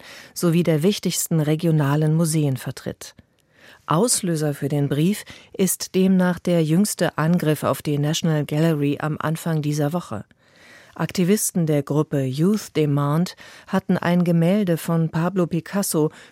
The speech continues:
kurzzeitig mit dem Foto einer Mutter mit Kind aus dem Gazastreifen bedeckt.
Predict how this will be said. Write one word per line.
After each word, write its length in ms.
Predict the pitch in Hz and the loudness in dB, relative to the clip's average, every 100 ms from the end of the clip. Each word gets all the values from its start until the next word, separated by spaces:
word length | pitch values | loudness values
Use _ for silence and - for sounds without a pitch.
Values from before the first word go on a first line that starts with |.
| - | -4
kurzzeitig 800 | 190 180 - - 170 - 156 151 | -2 -2 -4 -2 -2 -2 -2 -2
mit 160 | 143 | -2
dem 160 | 147 135 | -2 -2
Foto 340 | - 165 160 | -2 -2 -2
einer 280 | 139 143 143 | -4 -2 -2
Mutter 340 | 147 160 151 | 0 0 -2
mit 240 | 143 135 - | -2 -4 -6
Kind 420 | - 170 160 - | 0 0 0 -6
aus 140 | 139 | -8
dem 180 | - 156 | -2 -2
Gazastreifen 920 | 151 156 160 151 - - 127 - 120 117 | 0 -2 0 -2 -4 -6 -6 -4 -4 -4
bedeckt. 560 | 113 107 - - - | -4 -8 -10 -18 -20